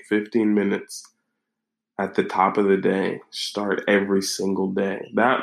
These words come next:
is probably the only thing I could say for sure, without a doubt, could never have a negative, um, effect and would have saved me probably, you know, like,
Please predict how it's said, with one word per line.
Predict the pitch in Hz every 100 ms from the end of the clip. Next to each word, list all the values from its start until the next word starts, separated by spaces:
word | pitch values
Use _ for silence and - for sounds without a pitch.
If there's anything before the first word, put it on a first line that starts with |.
| - -
is | 104 -
probably | 101 92
the | 90
only | 87 90
thing | 92
I | 95
could | 92 95
say | - 98 98 95 -
for | - 123 123
sure, | 123 - 110 104 101
without | 101 104
a | 104
doubt, | 101 104 110 -
could | - 101 98
never | 101 101 98 104
have | 101 95
a | 98
negative, | 101 98 107 107 - _ _ _ _ _ _ _ _ _ _ -
um, | - - - - - - - - _ _ _ _ _ _ - -
effect | - - - -
and | 95 95 95
would | 98 98
have | -
saved | - 95 95
me | 104 101
probably, | 98 104 104 - 82 82 - _ -
you | -
know, | 64 62 - -
like, | - -